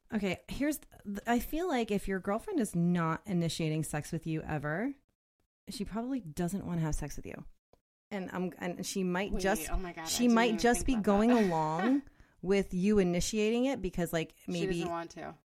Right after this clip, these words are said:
Speaker 1: it's, like, her duty to, like, go along with
Speaker 2: My
Speaker 1: it.
Speaker 2: duty.
Speaker 1: So for me, this sounds like there's something else going on.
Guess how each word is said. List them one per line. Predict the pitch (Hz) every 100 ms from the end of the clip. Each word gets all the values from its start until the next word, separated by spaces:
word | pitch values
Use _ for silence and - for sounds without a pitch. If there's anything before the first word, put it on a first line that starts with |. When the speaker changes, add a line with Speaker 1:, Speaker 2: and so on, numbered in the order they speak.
| _ -
Speaker 1:
it's, | 196
like, | 190 -
her | 170
duty | 143 180 180 220 262 - - -
to, | 254
like, | 247 262 262 - _ _ _ -
go | 226 254
along | 269 269 277
with | 285
Speaker 2:
My | 339
Speaker 1:
it. | 285 143
Speaker 2:
duty. | 131 127 131
Speaker 1:
So | 135 240 214 - -
for | - 208
me, | 208 247 240 196
this | 196 214
sounds | - 220 202 220 -
like | 170 151 156 -
there's | 208 185 170
something | 185 180 196
else | - 170 -
going | 175 160 156
on. | 143 143 156 165